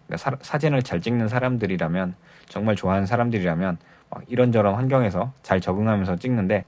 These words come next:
글쎄요. 근데 좀 신기하긴 했어요, 그냥. 그리고 여기 물침대? 그러니까 물 위를 걷는 느낌? 그런 걸 체험할 수 있는 공간도 있긴 한데 이 부분은 많이 아쉬운 게 물의 깊이가 별로 깊지 않아서,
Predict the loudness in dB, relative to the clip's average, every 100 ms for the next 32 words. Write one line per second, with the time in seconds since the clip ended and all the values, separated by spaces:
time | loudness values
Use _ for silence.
0 | -8 -10 -2 -2 -2 -4 -14 _ _ -14
1 | -10 -6 -4 -2 2 2 2 0 -2 -2
2 | 0 -2 -4 -8 -16 _ _ _ -4 0
3 | 2 0 0 -2 2 4 4 4 0 -6
4 | -2 4 4 6 6 6 6 4 6 4
5 | 2 -2 -2 0 4 6 6 4 -2 -4
6 | -2 2 0 0 0 0 2 2 2 2
7 | 0 0 0 2 0 -2 -14 -10 -2 0
8 | 0 2 2 4 4 4 2 0 0 0
9 | 2 0 -2 _ _ _ -2 4 4 2
10 | -8 -2 0 2 2 0 -4 0 2 2
11 | -6 0 2 4 2 -2 -4